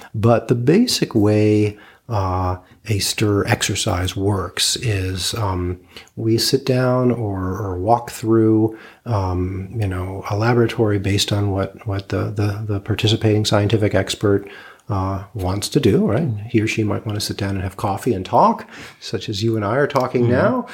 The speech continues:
Speaker 1: uh, or they might, uh, be out in the field inspecting equipment, in which case we're sort of walking next to them carrying a clipboard,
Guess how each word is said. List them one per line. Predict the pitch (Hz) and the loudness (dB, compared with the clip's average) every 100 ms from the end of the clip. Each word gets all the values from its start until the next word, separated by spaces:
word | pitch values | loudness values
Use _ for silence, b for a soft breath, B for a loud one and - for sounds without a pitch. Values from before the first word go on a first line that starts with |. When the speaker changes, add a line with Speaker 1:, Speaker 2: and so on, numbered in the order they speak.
| B B 123 | B B -4
Speaker 1:
uh, | 110 104 | -2 -2
or | - 135 135 147 139 135 135 | 0 4 4 6 4 2 -2
they | 127 120 | -2 0
might, | 113 110 117 117 123 | 0 -2 -4 -8 -10
uh, | 107 104 | -8 -8
be | 101 110 | -6 -6
out | 95 101 | -4 -6
in | 98 | -8
the | 90 | -6
field | - 127 135 120 | -2 -2 0 -2
inspecting | 101 - 98 - 107 92 | -4 -4 -8 -8 -8 -8
equipment, | - - 170 151 143 107 | -4 -2 0 -2 -2 -4
in | |
which | 101 - | -6 -4
case | 101 98 - | -6 -6 -6
we're | 98 | -8
sort | - 92 | -8 -8
of | |
walking | 98 95 110 98 | -6 -6 -4 -4
next | 95 - | -4 -6
to | 98 | -8
them | 95 92 | -8 -8
carrying | 98 95 92 | -6 -6 -6
a | 87 | -2
clipboard, | 202 190 185 180 180 | 0 2 2 2 2